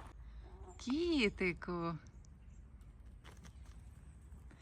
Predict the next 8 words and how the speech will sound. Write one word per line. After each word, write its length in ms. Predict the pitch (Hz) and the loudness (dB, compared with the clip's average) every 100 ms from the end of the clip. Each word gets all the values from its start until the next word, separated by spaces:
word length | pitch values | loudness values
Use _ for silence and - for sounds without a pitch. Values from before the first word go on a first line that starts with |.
| - - - - - - | -12 -12 -12 -14 -4 8
Ми 100 | 214 | 10
сьогодні 420 | - 226 214 208 | 12 12 12 12
не 140 | 214 208 | 12 12
попали 600 | 214 214 196 185 180 175 | 12 12 12 12 12 10
з 140 | 185 - | 6 8
котом 520 | 196 190 185 180 175 | 8 10 12 12 12
до 180 | 175 175 | 12 12
ветеринара, 840 | 170 170 190 190 202 277 277 269 | 8 6 8 12 12 12 12 12